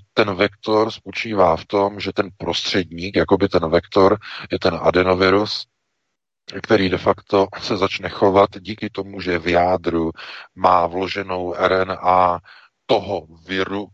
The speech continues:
na který si má tělo vytvořit imunitu, začnou se vytvářet v organismu antigeny, které reagují na ten adenovirus, jako kdyby to byl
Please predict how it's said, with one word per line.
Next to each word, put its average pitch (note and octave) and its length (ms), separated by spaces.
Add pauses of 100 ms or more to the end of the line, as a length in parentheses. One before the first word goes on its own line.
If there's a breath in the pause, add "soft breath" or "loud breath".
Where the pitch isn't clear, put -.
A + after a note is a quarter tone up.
(360)
na G2 200
který F2+ 800
si - 240
má E2+ 360
tělo F#2 300
vytvořit F2+ 460
imunitu, F2 580
začnou F#2+ 300
se F#2+ 180
vytvářet F2+ 580
v - 140
organismu F2+ 480 (140)
antigeny, F2 840 (400 loud breath)
které G#2+ 380
reagují G2 480
na G2 80
ten F#2 220
adenovirus, G2 840
jako F2 240
kdyby F#2 240
to F2+ 140
byl E2+ 360